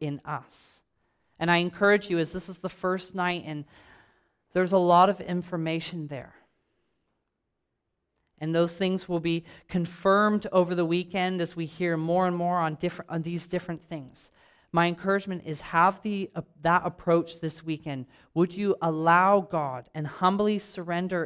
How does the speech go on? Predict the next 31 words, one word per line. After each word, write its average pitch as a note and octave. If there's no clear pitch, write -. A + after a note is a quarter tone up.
and D3+
let E3
him F3+
do D#3+
his D#3
work C#3+
in C#3+
your C3
heart? -
'Cause F3
we G3
came G#3
here, F3+
right, D#3+
to F3
ha-, E3
have D#3+
God D3+
work C#3+
on D3+
us? -
Yeah? E3
I F3
know F3+
we, F#3+
we F3
came F3
for F3+
a F3+
fun E3+
time, C#3